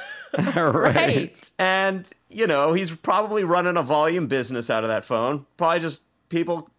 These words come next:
Speaker 3: calling, D Ming, uh, a lot of people. And,
Speaker 2: See if
Speaker 3: yeah,
Speaker 2: anybody bites.
Speaker 1: I
Speaker 3: he's not a, he's not, like, a great reader, maybe, you know?
Speaker 2: Right.
Speaker 1: It, the, the whole thing was just, it was all around very sad because there was, like, a heavy dose of religion, which always kinda makes me sad when, like,
Speaker 3: Yeah.
Speaker 1: people are, like,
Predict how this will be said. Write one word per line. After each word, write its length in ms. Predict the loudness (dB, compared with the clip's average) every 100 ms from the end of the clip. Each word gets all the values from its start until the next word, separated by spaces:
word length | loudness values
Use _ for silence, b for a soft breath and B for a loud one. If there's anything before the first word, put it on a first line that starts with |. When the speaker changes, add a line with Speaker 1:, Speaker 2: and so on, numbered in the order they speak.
| _
Speaker 3:
calling, 600 | 0 2 2 0 -4 -10 _ _ -4
D 220 | 0 2 2
Ming, 220 | 0 -2
uh, 240 | 0 0 0
a 20 |
lot 200 | 0 0
of 60 | 0
people. 460 | -2 -2 -2 -4 _ _ _ -8
And, 300 | -4 -4 -6 -16
Speaker 2:
See 180 | -18 -6
if 60 | 0
Speaker 3:
yeah, 80 | 0
Speaker 2:
anybody 240 | 0 -2
bites. 520 | 0 -2 -4 -10 -6 0
Speaker 1:
I 200 | 2 2
Speaker 3:
he's 80 |
not 200 | 2 2
a, 160 | 0 -2
he's 220 | -6 -6
not, 180 | -4 -2
like, 160 | -4 -4
a 80 |
great 440 | -8 -6 -4 -4 -6
reader, 560 | -12 -8 -4 -4 -4 -8
maybe, 480 | -10 -12 -14 -16 -18 _ -20
you 120 | -18
know? 80 | -10
Speaker 2:
Right. 160 | -2
Speaker 1:
It, 260 | 0 0 0
the, 200 | -2 -2
the 180 | -2 -2
whole 260 | -2 -4
thing 440 | -4 -2 0 0 -2
was 200 | -4 -6
just, 420 | -4 -4 -6 -12 -8
it 120 | -2
was 180 | -2 -2
all 380 | -2 0 2
around 600 | 2 2 0 -2 -4 -6
very 240 | -6 -6 -6
sad 440 | -6 -4 -4 -4
because 260 | -6 -6 -2
there 140 | -2
was, 280 | -2 -6 -8
like, 280 | -4 -4 -6
a 80 | -4
heavy 280 | -2 0
dose 320 | 2 2 2 0
of 160 | -2
religion, 720 | -2 0 0 0 -2 -2 -4 -6
which 160 | -4 0
always 260 | 0 -2
kinda 240 | -2 -2 -2
makes 280 | -4 -6
me 100 | -10
sad 520 | -8 -6 -4 -4 -6 -8
when, 180 | -8 -6
like, 140 | -6
Speaker 3:
Yeah. 140 | -4 -2
Speaker 1:
people 200 | -2 0
are, 160 | 0
like, 360 | -2 -4 -6